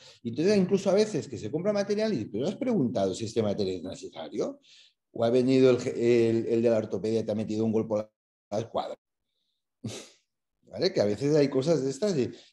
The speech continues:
y es importante estos mecanismos de, de hablar, incluso de hablar la gente sin miedo.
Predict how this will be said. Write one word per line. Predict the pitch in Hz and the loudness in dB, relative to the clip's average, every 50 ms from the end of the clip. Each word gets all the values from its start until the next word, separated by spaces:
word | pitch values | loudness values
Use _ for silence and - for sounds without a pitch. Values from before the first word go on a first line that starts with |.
| _ | _
y | - | -4
es | 113 127 | -2 0
importante | 190 208 202 196 175 127 110 110 113 143 180 170 160 135 - | 0 0 2 2 2 0 2 2 0 -2 -2 -2 -4 -6 -6
estos | 117 107 - - 135 120 - - - _ _ _ _ _ _ | -6 -8 -4 -4 -4 -4 -4 -8 -16 _ _ _ _ _ _
mecanismos | - 117 120 120 120 123 127 127 139 160 170 165 147 127 | -8 -6 -4 -2 0 0 0 0 0 0 0 0 0 0
de, | 104 104 95 87 - - | 2 2 2 2 0 -4
de | 90 95 104 98 | -4 -2 0 0
hablar, | 90 98 113 139 165 190 190 170 | 0 0 0 0 2 2 4 2
incluso | 139 123 117 117 123 190 196 - 247 | 2 0 -2 -2 -4 -4 -2 0 2
de | 214 190 160 | 4 4 4
hablar | 135 135 170 190 185 | 4 4 4 2 2
la | 165 156 | 0 -2
gente | - 185 180 185 233 | -4 -6 -6 -6 -8
sin | 220 - - 143 110 107 113 | -8 -4 -4 -4 -2 -2 -4
miedo. | 135 175 202 202 185 127 92 80 - | -2 -2 -2 -2 -2 -4 -4 -6 -10